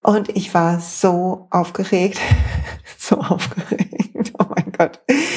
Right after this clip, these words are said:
Ich habe mich so gefreut darauf, endlich wieder mit Leuten in einem Raum zu sein. Mm, ich habe im Moment keinen wöchentlichen Yogakurs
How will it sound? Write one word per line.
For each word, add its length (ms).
Ich 160
habe 120
mich 160
so 120
gefreut 520
darauf, 600
endlich 420
wieder 180
mit 180
Leuten 360
in 120
einem 180
Raum 340
zu 180
sein. 600
Mm, 600
ich 140
habe 160
im 60
Moment 300
keinen 320
wöchentlichen 480
Yogakurs 920